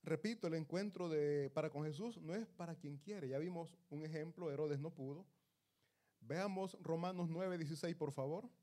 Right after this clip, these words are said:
para que le demos gracias a Dios, porque hemos recibido la misericordia de Dios. Si usted está aquí es por la misericordia de Dios, mis hermanos, pura misericordia,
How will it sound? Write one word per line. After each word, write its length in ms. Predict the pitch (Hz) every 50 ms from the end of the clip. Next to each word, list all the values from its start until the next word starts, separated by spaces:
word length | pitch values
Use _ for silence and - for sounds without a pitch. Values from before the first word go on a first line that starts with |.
| _ _ _ _ _ _ _ _ _ _ _ - - _ _ _ _ _ _ _ _ _ _ _ _ _ _ _ _ _ _ _ _ _ _ _ _ - - _
para 220 | - 143 135 135
que 120 | - 139 127
le 100 | 135 139
demos 220 | 151 156 156 143
gracias 320 | 151 160 160 139 165 156 147
a 60 | 143
Dios, 280 | 147 170 202 226 - - - - _
porque 520 | - 156 147 - 160 165 165 - - - _ -
hemos 280 | 170 185 190 190 196
recibido 500 | 175 170 170 175 156 151 139 185 180 180
la 80 | 165 156
misericordia 720 | 151 151 143 151 135 139 135 - - 170 180 165 151 147
de 120 | 131 127 123
Dios. 380 | 147 170 180 180 175 - - _ _ _ _ _ - - _
Si 140 | - - 170
usted 160 | - - 196
está 180 | 196 - 226
aquí 160 | 196 - 226 240
es 60 | 233
por 180 | - 214 196
la 100 | - 196
misericordia 800 | 196 196 190 - 202 180 175 165 175 - 208 220 233 208 180 185
de 80 | 175 175
Dios, 200 | 185 214 226 233
mis 100 | 208 196
hermanos, 460 | 196 190 190 208 226 208 156 131 120 - - - - _
pura 260 | - 311 302 294 247 214
misericordia, 800 | 202 185 - 208 180 175 - - - 233 247 214 160 165 143